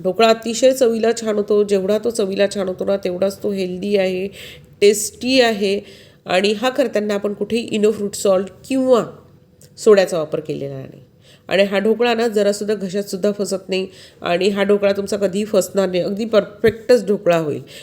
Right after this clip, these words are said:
यासाठी एक वाटी भिजवलेले मूग घ्यायचे, एक वाटी आपण त्यामध्ये घालून घेतलेला आहे रवा, त्याचबरोबर अर्धी वाटी दही घालून घेतलं. दही माझं घरी केलेलं ताजं दही आहे.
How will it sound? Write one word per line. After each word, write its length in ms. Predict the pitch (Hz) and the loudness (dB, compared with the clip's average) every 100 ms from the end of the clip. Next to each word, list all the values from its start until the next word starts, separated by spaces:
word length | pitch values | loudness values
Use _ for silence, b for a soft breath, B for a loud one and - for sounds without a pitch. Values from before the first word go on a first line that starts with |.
| B | B
यासाठी 680 | 196 214 254 254 202 214 214 - | 0 2 2 -2 -4 -4 -4 -2
एक 240 | 240 233 | -2 -2
वाटी 260 | 208 202 196 | -4 -4 -4
भिजवलेले 520 | 185 180 180 180 180 | -4 -4 -4 -4 -4
मूग 260 | 175 208 | -6 -6
घ्यायचे, 340 | 220 214 202 180 | -2 -2 -2 -4
एक 440 | 190 - 226 220 | -6 -4 -4 -2
वाटी 220 | 202 180 | -2 -2
आपण 180 | 185 175 | -4 -4
त्यामध्ये 320 | 175 170 170 | -2 -2 -2
घालून 280 | 170 175 175 | -4 -6 -6
घेतलेला 400 | 175 170 170 165 | -8 -6 -4 -2
आहे 120 | 160 | -2
रवा, 360 | 156 170 202 226 226 B B B B - | 0 0 2 0 -6 B B B B 2
त्याचबरोबर 580 | 233 226 196 185 208 220 - | 2 2 -4 -4 -4 -4 -4
अर्धी 280 | 180 185 | -4 -4
वाटी 240 | 175 165 220 - _ - | -4 -4 -8 -12 _ -6
दही 260 | 180 214 | 2 2
घालून 260 | 160 143 131 | 2 -2 -6
घेतलं. 240 | 127 - | -8 -6
दही 220 | 151 190 | 0 2
माझं 240 | 202 196 196 | 2 0 -2
घरी 180 | 185 202 | -2 -2
केलेलं 340 | 202 180 185 | -2 -2 -2
ताजं 340 | 190 180 160 175 | -2 -2 -2 0
दही 240 | 156 147 | -2 -2
आहे. 160 | 135 | -8